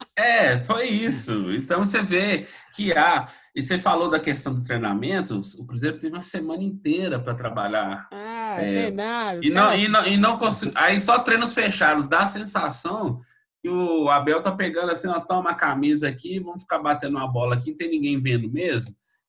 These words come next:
Speaker 1: Seja o que Deus quiser, a gente chega no jogo, aí vocês resolvem dentro de campo." Então, assim, não tem uma jogada ensaiada, não tem uma mudança tática, não tem uma, uma disposição diferente do time. Aí você f-, continua insistindo. A,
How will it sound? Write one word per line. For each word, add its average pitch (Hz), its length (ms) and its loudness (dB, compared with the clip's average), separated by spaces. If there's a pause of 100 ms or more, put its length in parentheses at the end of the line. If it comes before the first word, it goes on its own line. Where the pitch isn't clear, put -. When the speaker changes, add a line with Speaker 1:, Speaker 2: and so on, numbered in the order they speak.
Speaker 1:
Seja 160 200 -2
o - 40 -12
que 165 80 -12
Deus 156 260 -2
quiser, 143 480 0
a 151 40 0
gente 147 180 -2
chega 143 240 -4
no 131 160 0
jogo, 143 320 0
aí 160 120 0
vocês 147 320 -4
resolvem 139 480 0
dentro 135 280 -6
de 131 160 -18
campo." 104 340 -6
Então, 180 140 -10
assim, 139 280 -4 (320)
não 285 80 -6
tem 220 120 -4
uma 196 100 2
jogada 139 300 2
ensaiada, 107 720 0 (360)
não 185 140 -6
tem 196 120 -4
uma 185 200 2
mudança 135 480 0
tática, 113 500 0
não 147 140 -4
tem 165 120 -6
uma, 156 180 -2
uma 120 180 -4
disposição 127 580 -4
diferente 113 440 -4
do 107 100 -12
time. 113 460 -6 (480)
Aí 151 160 4
você 180 140 -2
f-, - 300 -8
continua 165 400 -4
insistindo. 165 600 -2
A, 131 320 -2